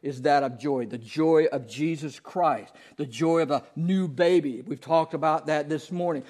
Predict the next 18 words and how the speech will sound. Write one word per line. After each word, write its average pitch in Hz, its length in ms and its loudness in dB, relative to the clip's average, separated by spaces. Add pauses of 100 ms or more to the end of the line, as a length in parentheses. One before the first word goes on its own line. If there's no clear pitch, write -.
(140)
Man, 156 200 0
there's 170 200 4
some 143 180 -6
joy 165 320 0
in 165 100 0
some 139 140 -10
households 156 560 -2
where 143 100 -6
there 147 80 0
have 143 80 -2
been 160 100 0
some 147 200 -4
new 156 120 -4
babies 156 380 2
born 135 300 -4
this 131 120 -10
past 135 440 -4
week. 139 220 -4